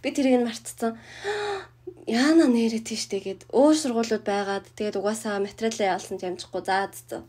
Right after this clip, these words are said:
Ингээл дуусаа мэн дөө. Ингээд дараа жилээс наашгүй юм байна. Гэт бодцсон. Хоёр, гурав, дөрвөн сард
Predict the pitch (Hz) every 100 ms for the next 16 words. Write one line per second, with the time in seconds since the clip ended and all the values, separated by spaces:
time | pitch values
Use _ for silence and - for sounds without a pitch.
0 | - - - - - 175 185 196 - -
1 | - - - 180 - 175 175 170 190 175
2 | 165 - _ _ _ _ - 180 165 -
3 | 180 190 185 180 - 196 - - 202 -
4 | - - - - - 220 _ _ _ _
5 | _ _ _ _ _ _ _ _ _ _
6 | _ _ _ _ 180 156 - 180 196 -
7 | - 220 233 - _ _ _ _ 233 294
8 | 311 269 254 254 247 277 285 269 233 -
9 | -